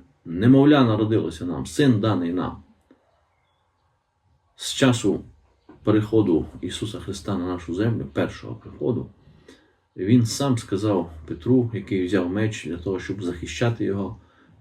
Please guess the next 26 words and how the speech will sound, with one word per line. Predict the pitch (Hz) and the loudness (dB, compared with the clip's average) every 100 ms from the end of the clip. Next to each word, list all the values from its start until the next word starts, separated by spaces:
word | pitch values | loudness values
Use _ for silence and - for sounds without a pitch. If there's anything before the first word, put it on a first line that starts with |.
| - | -12
«Поклади | 107 104 107 117 | -4 0 2 2
меч | 98 95 95 - - - _ _ _ - | 0 -4 -6 -8 -14 -18 _ _ _ -8
у | 85 78 | -6 -6
ножни, | 90 87 71 76 - - - | -6 -6 -6 -8 -14 -20 -14
тому | 110 101 | -8 -8
що | - 87 | -6 -8
хто | - 101 | -6 -4
меч | 87 80 | -4 -6
бере, | 67 87 123 117 | -8 -4 -4 -4
той | 101 87 | -6 -6
від | 80 | -6
меча | 85 82 90 80 78 _ | -8 -10 -10 -12 -16 _
погине». | 78 78 - - _ _ - - - - - | -14 -12 -12 -16 _ _ -20 -20 -20 -18 -10
І | - | -2
коли | 104 107 151 | 2 4 4
люди | 123 131 104 95 73 - | 4 4 4 0 -4 -10
думають, | - 113 110 90 82 80 | -4 -2 0 0 -4 -6
що | - 85 | -12 -8
вони | 92 98 | -4 -4
можуть | 95 98 92 76 - - _ _ _ _ _ _ | -2 -4 -4 -8 -10 -18 _ _ _ _ _ _
силою | - - - 127 95 76 67 76 - - _ | -8 -4 4 4 4 2 -2 -6 -14 -20 _
принести | - 101 101 98 - 95 | -4 2 2 2 0 -2
мир | 92 104 87 - | 2 2 2 -2
на | 82 | -8
якусь | 82 78 82 | -6 -4 -4
землю, | 95 123 131 - | -2 -2 -2 -6